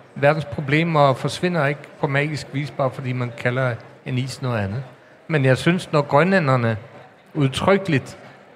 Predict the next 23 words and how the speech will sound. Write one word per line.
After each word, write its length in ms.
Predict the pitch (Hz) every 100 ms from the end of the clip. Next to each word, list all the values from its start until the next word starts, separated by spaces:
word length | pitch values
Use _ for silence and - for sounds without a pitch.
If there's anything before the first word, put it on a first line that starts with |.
| - - 120
øh, 880 | 135 135 131 123 120 113 113 113 131
ønsker 480 | 165 160 165 - 156 101 - - _ - - -
ikke 260 | 156 175
at 140 | 147 113
blive 120 | 127
kaldt 340 | - 123 127
Eskimo, 520 | 117 110 - 107 156 113
så 140 | 123
skal 180 | - 117
man 180 | 117 113
lade 200 | 107 104
være 200 | 120 92
med 160 | 117 117
at 80 | 107
gøre 220 | 110 143
det. 140 | 143 - - _ -
Ligesom 300 | 117 135 110
afrikanere 760 | 101 117 - 175 151 120 107
ikke 280 | 117 143 139 120
ønsker 320 | 110 - 123
at 100 | 107
blive 140 | 110 104
kaldt 360 | 107 101 -